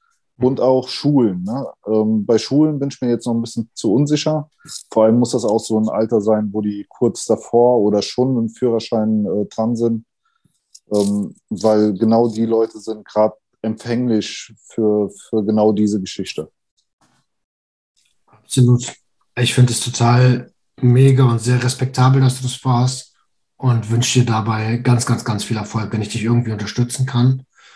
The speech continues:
Speaker 2: ähm, sag mir einfach Bescheid.
Speaker 1: Werde ich drauf zurückkommen. Danke.
Speaker 2: <laughs> Sehr gern. Ey, und ich weiß gar nicht, ob ich dir das erzählt hatte. Ich habe ja eine ähnliche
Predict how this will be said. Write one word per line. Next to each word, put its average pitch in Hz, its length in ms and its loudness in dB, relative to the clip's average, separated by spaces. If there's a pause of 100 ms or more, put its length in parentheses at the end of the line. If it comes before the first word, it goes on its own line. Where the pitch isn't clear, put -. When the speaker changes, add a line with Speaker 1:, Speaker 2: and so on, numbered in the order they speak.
(360)
Speaker 2:
ähm, 104 640 -2 (160)
sag - 240 -2
mir 104 80 -2
einfach 104 160 -4
Bescheid. - 500 -8 (1160)
Speaker 1:
Werde 101 220 -2
ich 92 80 -4
drauf 92 180 0
zurückkommen. 90 440 -2 (320)
Danke. - 320 -12
Speaker 2:
<laughs> 131 220 0 (680)
Sehr 104 220 -10
gern. 107 320 -8 (360)
Ey, 139 220 -2 (200)
und 135 440 2
ich 131 140 -4
weiß 160 160 -2
gar 165 80 0
nicht, 151 120 -2
ob 135 80 -4
ich 131 80 0
dir 156 80 -2
das 131 100 0
erzählt 135 420 0
hatte. 175 440 -2 (320)
Ich 131 140 -4
habe 143 140 0
ja 156 60 4
eine 156 140 0
ähnliche 165 760 4